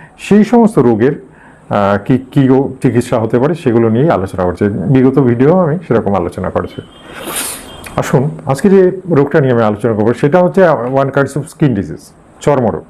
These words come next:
তবে এই চর্মরোগটা ইদানিং প্রচণ্ড বেড়েছে, আমার কাছে প্রত্যেক দিন রোগী আসছেন, প্রত্যেক দিন রোগী আসছেন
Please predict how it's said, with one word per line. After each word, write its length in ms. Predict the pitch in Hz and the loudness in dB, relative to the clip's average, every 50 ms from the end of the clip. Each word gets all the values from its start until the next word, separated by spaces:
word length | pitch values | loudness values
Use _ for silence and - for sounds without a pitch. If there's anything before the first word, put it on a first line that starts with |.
| - _ _ _ - - - - - - - - - - - - | -20 _ _ _ -20 -20 -20 -18 -18 -16 -16 -16 -16 -18 -4 0
তবে 180 | 180 190 208 196 | 2 4 4 4
এই 220 | 190 - 208 233 | 4 4 2 2
চর্মরোগটা 840 | - - 233 220 220 226 233 233 208 - 247 233 233 277 285 - - | 2 2 2 4 4 4 4 4 4 2 2 2 2 0 -2 -4 -4
ইদানিং 420 | 175 185 180 226 240 240 220 - | -2 0 2 4 4 4 2 2
প্রচণ্ড 600 | - - - 190 185 - 247 269 277 262 254 202 | -2 -2 -4 -4 0 0 -2 0 2 2 2 2
বেড়েছে, 480 | 180 143 139 131 117 - - 117 104 98 - - - | 2 2 2 0 0 -4 -6 -8 -8 -8 -10 -4 -2
আমার 240 | 160 160 180 185 | 0 2 2 2
কাছে 360 | 185 202 185 185 - 196 196 190 | 2 0 0 2 2 2 2 2
প্রত্যেক 500 | 190 - 190 180 - - - 254 240 180 | 2 0 -2 -2 -2 0 2 2 2 2
দিন 240 | 156 147 131 120 - - - _ _ _ | 0 -2 -2 -4 -8 -14 -20 _ _ _
রোগী 200 | 127 120 104 107 | 0 0 2 2
আসছেন, 320 | 101 - - - - 104 92 92 - - _ - - - - - - - - | 0 -2 -2 -6 -12 -14 -14 -16 -18 -20 _ -20 -20 -20 -20 -20 -20 -2 0
প্রত্যেক 260 | 208 220 220 220 165 | 0 2 2 2 2
দিন 140 | 127 117 98 | 2 0 0
রোগী 180 | 92 82 78 | -2 -4 -4
আসছেন 340 | 76 - - - - - - | -8 -10 -12 -14 -16 -18 -18